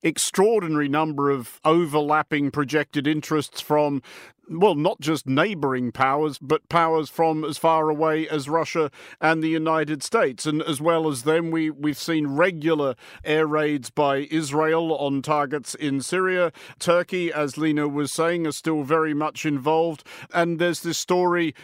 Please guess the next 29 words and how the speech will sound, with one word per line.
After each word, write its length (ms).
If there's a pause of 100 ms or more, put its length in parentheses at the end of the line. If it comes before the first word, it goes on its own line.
emerging 540
this 240
week 160 (100)
of 200
Jordan 640 (200)
bombing 400
factories 640
in 100
the 80
south 380
of 140
the 100
country 420
which 280
are 180
manufacturing 960
this 160
drug 360
Captagon, 720 (280)
which 220
appears 440
to 100
have 100
taken 480 (300)
the 100
Middle 340
East 240
by 200
storm. 420